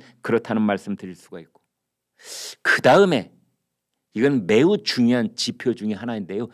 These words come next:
세 번째로 볼 수 있는 것이, 아, 과거 선거에서 민주당은, 민주당 계열의 정당들은 서울을 지면 반드시 졌습니다.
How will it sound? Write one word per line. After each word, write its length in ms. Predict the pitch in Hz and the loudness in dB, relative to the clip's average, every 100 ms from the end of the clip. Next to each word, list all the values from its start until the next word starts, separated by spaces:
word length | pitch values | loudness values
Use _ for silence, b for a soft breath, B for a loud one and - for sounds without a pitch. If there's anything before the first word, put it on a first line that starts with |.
| b | b
세 240 | - - 185 | -12 -2 2
번째로 600 | 202 156 135 98 90 - _ _ | 2 2 -2 -2 -6 -16 _ _
볼 180 | - 101 | -10 -8
수 180 | - | -10
있는 280 | 110 90 80 | -14 -14 -16
것이, 360 | 78 76 - _ _ _ _ _ _ _ _ _ _ _ _ B B B B B B | -20 -20 -20 _ _ _ _ _ _ _ _ _ _ _ _ B B B B B B
아, 100 | 120 | -6
과거 340 | - - 151 175 | -2 2 4 2
선거에서 800 | 180 180 170 143 127 143 92 _ _ _ _ _ _ _ _ _ _ _ _ _ _ - | 0 2 6 6 6 2 0 _ _ _ _ _ _ _ _ _ _ _ _ _ _ -10
민주당은, 800 | 104 156 190 185 175 120 87 - _ _ _ | 2 4 6 6 6 4 0 -6 _ _ _
민주당 540 | - 101 135 151 180 160 | -6 0 2 2 2 0
계열의 420 | - 123 135 139 | 2 4 6 4
정당들은 760 | - 120 120 131 110 139 180 - _ _ _ _ _ _ _ _ _ B B B | 2 4 4 4 2 0 0 -6 _ _ _ _ _ _ _ _ _ B B B
서울을 580 | B - 233 240 226 214 | B 2 4 4 4 4
지면 380 | - 156 151 147 | 2 0 0 -2
반드시 400 | - 143 127 - | 0 0 0 -6
졌습니다. 400 | 107 - 82 _ | -10 -12 -20 _